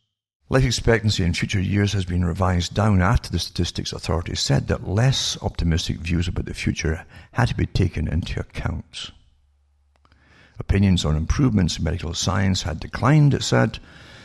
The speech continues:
bec-, for all of you, that is, right? Not for the elite, because who, who are still hitting their hell, a lot of the elite now are hitting a hundred routinely, years of age.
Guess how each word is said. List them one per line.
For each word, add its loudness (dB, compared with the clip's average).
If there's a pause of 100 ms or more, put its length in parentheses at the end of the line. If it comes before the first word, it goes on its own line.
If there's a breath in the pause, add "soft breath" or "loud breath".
(200 loud breath)
bec-, -2
for -2
all 2
of -2
you, 4
that 0
is, -6 (200)
right? -2 (360)
Not 0
for -2
the -4
elite, -4 (720 loud breath)
because -6
who, 4
who 4
are 4
still 2
hitting 0
their 6
hell, 2
a -6
lot 0
of -4
the 0
elite 2
now 0
are -4
hitting -2
a 0
hundred 0
routinely, 0 (480)
years -2
of -6
age. -6